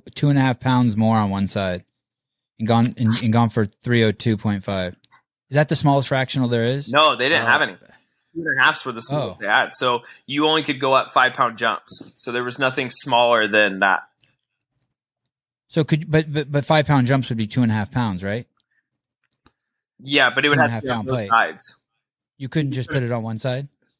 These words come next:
Speaker 2: Yeah. So, oh, like, if I went five and then one two and a half on one side?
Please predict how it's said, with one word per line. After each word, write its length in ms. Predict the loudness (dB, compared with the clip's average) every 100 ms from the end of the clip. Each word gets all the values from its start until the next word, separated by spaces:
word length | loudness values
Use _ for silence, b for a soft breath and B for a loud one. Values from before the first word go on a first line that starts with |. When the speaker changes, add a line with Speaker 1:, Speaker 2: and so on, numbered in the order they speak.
| _ _ _
Speaker 2:
Yeah. 180 | 0 0 0
So, 160 | -2 2
oh, 200 | 0 0
like, 280 | 0 -2
if 100 | 0
I 140 | 2 2
went 300 | 2 0 -2 _ _ _
five 480 | -4 0 4 4 2
and 120 | -2 -4
then 220 | -6 -6
one 220 | -6 -6
two 160 | -6 -4
and 80 | 0
a 40 |
half 240 | 0 0
on 140 | 0 -4
one 160 | -6 -2
side? 380 | 0 0 -2